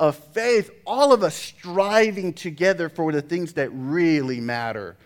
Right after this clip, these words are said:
Not getting hung up on the stuff that doesn't matter, but, but looking and staying focused on the things that truly matter, furthering the gospel, furthering God's kingdom, shining the light of Christ,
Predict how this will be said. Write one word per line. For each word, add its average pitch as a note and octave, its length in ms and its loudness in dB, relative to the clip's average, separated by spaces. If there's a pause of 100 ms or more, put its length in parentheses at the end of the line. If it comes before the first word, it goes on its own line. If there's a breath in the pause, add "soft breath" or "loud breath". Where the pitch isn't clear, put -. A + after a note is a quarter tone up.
(240 soft breath)
Not D#3 260 0
getting F#3+ 260 0
hung G3+ 240 2
up G#3 200 0
on G#3 120 -2
the F#3+ 80 0
stuff E3+ 280 -2
that G3 180 -2
doesn't F#3+ 400 4
matter, B2 460 -4 (280 loud breath)
but, E3+ 400 -4
but D#3+ 240 0
looking F3+ 640 -2
and D#3 80 -2
staying F3+ 280 -4
focused G#3 540 -2
on F3 80 -4
the E3+ 100 -4
things F#3+ 320 -4
that D#3+ 180 -8
truly F3+ 300 -6
matter, D#3+ 340 0 (260 loud breath)
furthering G#3+ 480 6
the D3+ 100 -4
gospel, B2+ 640 -4 (220 loud breath)
furthering A3 500 4
God's C#3 280 -2
kingdom, C#3 480 -6 (100)
shining A#3+ 640 2
the G3+ 100 4
light F3 320 2
of E3+ 140 -4
Christ, C#3+ 440 0